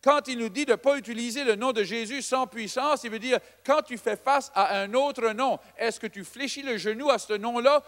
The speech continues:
ou est-ce que tu utilises le nom de Jésus pour faire fléchir le genou à ce nom-là ? Wouh ! Comme chrétien,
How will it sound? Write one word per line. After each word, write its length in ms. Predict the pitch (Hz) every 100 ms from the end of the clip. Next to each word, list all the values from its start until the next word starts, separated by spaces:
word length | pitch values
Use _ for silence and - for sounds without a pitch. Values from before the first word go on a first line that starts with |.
| - _
ou 180 | 302 294
est-ce 220 | 240 247 -
que 80 |
tu 240 | 226 214 -
utilises 580 | 302 285 285 262 285 214
le 80 | 214
nom 160 | 247 247
de 100 | 220
Jésus 420 | 196 233 226 277 - _
pour 160 | 240 208
faire 260 | 233 226 -
fléchir 420 | 262 320 - 302 262
le 140 | 233
genou 360 | 175 220 294 - _ _ _
à 140 | 277 269
ce 100 | 247
nom-là ? 580 | 240 233 220 214 143 85 _ _ _ _
Wouh ! 360 | - 587 440 233 - _ _ _ _ _ _ _ _ _ _ -
Comme 260 | 240 294
chrétien, 520 | 247 240 - 294 320